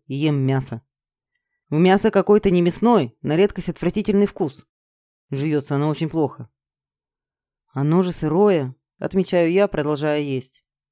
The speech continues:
Я ем его прямо с разделочной доски, отрезая куски от тушки. Кстати, чья это тушка? Я вижу рёбра, вскрытую и очищенную от внутренности грудную клетку. Руки. Руки?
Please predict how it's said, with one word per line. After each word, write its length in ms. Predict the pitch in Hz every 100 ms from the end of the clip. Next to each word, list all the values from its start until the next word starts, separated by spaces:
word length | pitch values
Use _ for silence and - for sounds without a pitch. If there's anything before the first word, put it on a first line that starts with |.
| _ _ _ _ _ _ _ _
Я 160 | 127 135
ем 280 | 127 185 220
его 240 | 226 226
прямо 380 | 208 180 233 240
с 80 | -
разделочной 560 | 165 170 202 196 160
доски, 560 | 139 131 220 226 127 - _
отрезая 420 | - 147 151 180 170
куски 320 | 143 - 185
от 160 | 180
тушки. 400 | - 170 - 117 _ _ _ _ _ _
Кстати, 500 | - 156 135 - - _
чья 260 | - 151 147
это 140 | 160
тушка? 340 | 165 180 - - _ _ _ _ _ _ _
Я 180 | 139
вижу 240 | 196 262 247
рёбра, 560 | 156 170 175 202 214 -
вскрытую 600 | - - 285 294 214 143
и 100 | -
очищенную 540 | 156 160 226 - 190 185
от 100 | -
внутренности 520 | 208 - 151 139 151
грудную 360 | 139 151 156 139
клетку. 560 | 139 147 - 220 214 _ _ _ _ _ _
Руки. 520 | 170 185 180 - 240 - _ _ _ _ _ _ _ _
Руки? 720 | 135 139 208 247 277 277 180